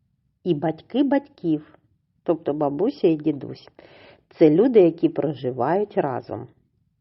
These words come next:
і витрачають спільні кошти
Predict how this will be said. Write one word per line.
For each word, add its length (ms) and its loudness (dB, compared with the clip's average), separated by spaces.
і 160 4
витрачають 1000 -2
спільні 480 0
кошти 680 0